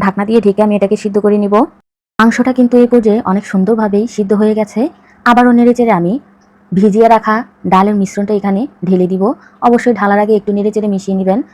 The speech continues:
যাতে করে তলানিতে জমে না থাকে। সবটাই আমি দিয়ে দিলাম।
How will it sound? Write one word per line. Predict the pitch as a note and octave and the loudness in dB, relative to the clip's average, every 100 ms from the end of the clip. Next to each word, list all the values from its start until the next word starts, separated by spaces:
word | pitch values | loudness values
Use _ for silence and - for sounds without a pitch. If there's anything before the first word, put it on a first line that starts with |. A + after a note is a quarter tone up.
| _ G3 | _ -2
যাতে | G#3 G#3+ | -2 0
করে | A3 G#3+ | 0 0
তলানিতে | G3+ G#3 G#3 G#3 | 0 0 -2 -2
জমে | F3+ F3+ A3 - _ F3+ | 0 -2 -4 -8 _ -4
না | E3 | -4
থাকে। | F3 F3+ C4+ - _ _ _ _ _ | -4 -4 -4 -6 _ _ _ _ _
সবটাই | - A3 G#3+ A#3 A3+ | -4 -2 0 0 2
আমি | G#3+ | 0
দিয়ে | G#3+ G#3+ | -2 0
দিলাম। | G3 G3 | 0 0